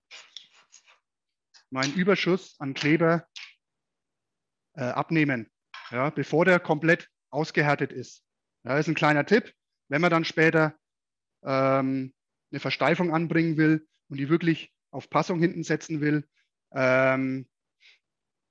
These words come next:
ist es natürlich einfach, bis, wenn man wartet, bis es so ein bisschen reich gummiartig ist, mit der Spatel abzieht, mit dem Cuttermesser abzieht, bevor man dann später mit der Flex ran muss. Alternativ kann man auch solche Schaumboards, ähm,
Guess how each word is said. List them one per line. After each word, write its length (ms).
ist 160
es 100
natürlich 340
einfach, 340
bis, 240
wenn 80
man 160
wartet, 320
bis 160
es 120
so 180
ein 20
bisschen 400
reich 260
gummiartig 540
ist, 320
mit 80
der 80
Spatel 360
abzieht, 440
mit 80
dem 80
Cuttermesser 480
abzieht, 320
bevor 220
man 100
dann 100
später 280
mit 120
der 80
Flex 280
ran 180
muss. 260
Alternativ 760
kann 180
man 120
auch 180
solche 260
Schaumboards, 720
ähm, 460